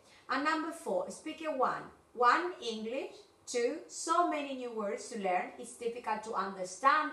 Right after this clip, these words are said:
every word. Yes. Three, write words and definitions down. Yes. Four, have fun, but work hard,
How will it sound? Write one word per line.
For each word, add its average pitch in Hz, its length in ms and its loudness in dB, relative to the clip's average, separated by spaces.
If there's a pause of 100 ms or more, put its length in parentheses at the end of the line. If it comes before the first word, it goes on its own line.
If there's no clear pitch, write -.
every 190 240 -4
word. 185 360 -2 (680)
Yes. 190 460 0
Three, 285 380 -2 (360)
write 262 360 6
words 262 460 2
and 214 160 2
definitions 240 640 -4
down. 190 440 0 (220)
Yes. - 540 -4 (360)
Four, 262 400 6 (100)
have 269 220 8
fun, 220 420 2 (240)
but - 240 8 (200)
work 302 380 8
hard, - 300 2